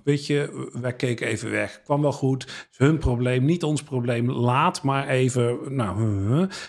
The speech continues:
En wat ze eigenlijk zeggen is, we hadden niet het lef om in te grijpen daar waar het moest.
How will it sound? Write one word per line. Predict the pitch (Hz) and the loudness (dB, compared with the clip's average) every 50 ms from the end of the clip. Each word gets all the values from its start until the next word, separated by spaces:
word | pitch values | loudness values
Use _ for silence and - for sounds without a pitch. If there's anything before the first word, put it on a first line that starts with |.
| - - | -8 -4
En | 117 117 - - - - _ _ _ _ _ _ _ - - - | -2 -2 -2 -2 -6 -14 _ _ _ _ _ _ _ -20 -14 -4
wat | - 127 127 - | -2 -2 0 0
ze | - - | -2 -2
eigenlijk | - - 175 202 196 - 151 - - | 2 2 2 4 4 4 2 2 0
zeggen | - 135 123 107 98 113 | -2 -2 -2 -2 0 0
is, | 120 127 127 - - - - - - - _ _ _ _ | 2 2 2 0 -2 -8 -12 -14 -16 -16 _ _ _ _
we | _ - 104 | _ -4 -2
hadden | 117 127 139 147 165 | 0 4 4 6 6
niet | 196 220 226 | 6 6 4
het | 269 220 190 | 2 4 6
lef | 196 196 208 254 254 - - - - - - - _ _ _ _ _ _ _ | 6 6 6 6 4 0 -4 -4 -4 -6 -6 -8 _ _ _ _ _ _ _
om | - 139 131 123 123 - - | 0 2 2 0 -2 0 4
in | 214 233 254 247 | 6 6 6 6
te | 226 170 | 2 2
grijpen | - - 190 180 175 165 - 156 | 2 2 2 4 2 2 0 0
daar | 143 151 143 139 | 0 2 2 2
waar | 139 127 | 2 0
het | 120 120 117 | 0 0 2
moest. | 131 135 143 123 104 - - - - - - - | 2 2 2 2 0 -2 -6 -12 -16 -20 -20 -20